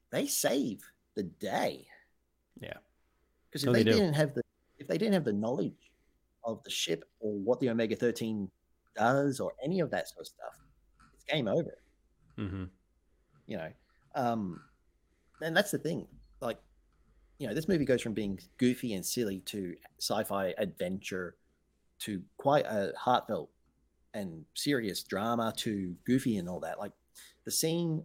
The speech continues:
Speaker 1: where, um, the scene where,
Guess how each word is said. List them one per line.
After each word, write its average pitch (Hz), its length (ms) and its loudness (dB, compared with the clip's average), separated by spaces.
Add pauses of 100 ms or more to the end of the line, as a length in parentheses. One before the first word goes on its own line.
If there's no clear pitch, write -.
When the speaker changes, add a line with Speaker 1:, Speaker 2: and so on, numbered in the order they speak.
Speaker 1:
where, 113 600 2 (580)
um, 95 640 -4 (4000)
the - 80 -6
scene 156 340 4 (120)
where, 123 460 8